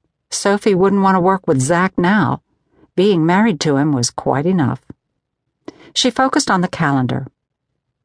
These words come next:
Nothing there for tonight. For tomorrow, April eleven, Zach had typed, "Discuss div with S." Div.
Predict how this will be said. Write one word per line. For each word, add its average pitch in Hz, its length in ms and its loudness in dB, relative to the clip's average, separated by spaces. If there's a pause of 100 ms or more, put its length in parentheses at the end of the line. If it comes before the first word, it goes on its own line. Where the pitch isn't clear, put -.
(160)
Nothing 170 400 0
there 185 160 2
for - 160 -4
tonight. 147 580 0 (880)
For 180 160 -4
tomorrow, 180 720 0
April 208 360 0
eleven, 143 540 0 (300)
Zach 160 400 -2
had 208 260 -2
typed, 135 500 -6 (580)
"Discuss 208 680 -2 (220)
div 156 560 0 (380)
with 185 240 -4 (120)
S." 151 560 -4 (1800)
Div. 139 480 -2